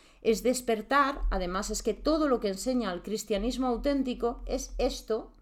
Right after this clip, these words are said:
es esta, es esta ilustración, cómo se activa desde la sexualidad. Y todo lo que está enseñando el cristianismo habla de la sexualidad y de la unión de los polos. Cuando la persona alcanza su equilibrio,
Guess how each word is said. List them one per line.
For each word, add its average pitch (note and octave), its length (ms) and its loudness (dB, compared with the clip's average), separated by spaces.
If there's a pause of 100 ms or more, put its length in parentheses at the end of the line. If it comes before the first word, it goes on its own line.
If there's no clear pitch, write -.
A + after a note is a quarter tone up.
(520)
es - 180 2
esta, G3+ 440 -2
es A3 260 -2
esta A3 260 0
ilustración, D4+ 800 2 (500)
cómo D#4 320 8
se C4 140 0
activa D#4 420 2
desde B3 260 2
la C#4 120 2
sexualidad. F#3+ 760 -2 (600)
Y A#3 100 -2
todo D4+ 240 6
lo D4 140 4
que A#3+ 60 -2
está B3 200 0
enseñando B3 480 0
el A#3 120 0
cristianismo A3 840 -2
habla A#3+ 320 0
de G#3+ 200 0
la G#3+ 200 0
sexualidad A3+ 840 0
y A#3 120 -4
de B3+ 120 2
la B3 120 4
unión B3 400 2
de A3 80 4
los - 200 2
polos. F#3 520 -4 (800)
Cuando A3 260 4
la G#3+ 160 4
persona C4+ 360 2
alcanza C4+ 520 0
su A#3 220 2
equilibrio, C4+ 760 -2